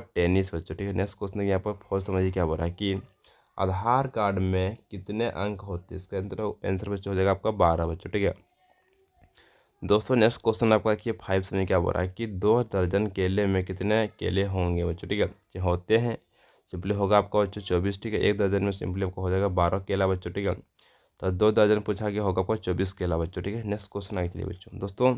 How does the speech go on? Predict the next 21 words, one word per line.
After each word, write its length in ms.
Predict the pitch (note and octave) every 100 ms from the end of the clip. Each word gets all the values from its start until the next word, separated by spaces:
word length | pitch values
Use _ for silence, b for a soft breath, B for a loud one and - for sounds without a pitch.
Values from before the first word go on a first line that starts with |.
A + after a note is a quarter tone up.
| - _ B B B -
आगे 280 | F#2 F#2+ A2+
आपका 240 | A#2 G#2+
अब 120 | G#2
है 120 | G#2+ A#2
कक्षा 420 | - F#2 - A2
का 100 | G#2+
सिक्स 360 | G#2+ - -
से 80 | -
क्लास 320 | G2 F2+ F#2+
आपका 180 | G2 G2+
एट 220 | F#2 F#2+ F2+
बच्चों, 240 | F2 F2
ठीक 120 | G2+
है। 60 | G#2
प्रश्न 320 | G2 F#2+ G2+
की 60 | G2
पहला 220 | F#2+ F#2+
समझिए 160 | G2
बोला 200 | F2+ F2+
क्या 220 | F2+ F2 E2+
कि 240 | F2 F#2+